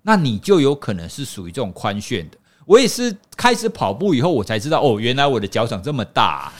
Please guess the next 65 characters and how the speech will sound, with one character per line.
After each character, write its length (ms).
诶， 100
奇 180
怪， 160
脚 160
掌 160
大， 220
为 160
什 120
么 80
我 120
游 160
蛙 200
式 180
没 80
有 80
比 100
较 80
快 280
呢？ 60
<laughs> 320
我 60
觉 120
得 60
很 120
不 100
公 180
平 240
啊。 160
好， 220
那 140
扯 220
远 300
了 100
哦。 200
那 140
这 260
边 180
只 200
是 160
跟 240
各 100
位 100
分 240
享 260
一 120
个 260
优 220
惠 300
啦。 200
哦， 120
那 160
如 120
果 120
听 120
众 120
朋 160
友， 180
不 140
管 240
你 80
是 340
在 220
家 280
运 220
动， 280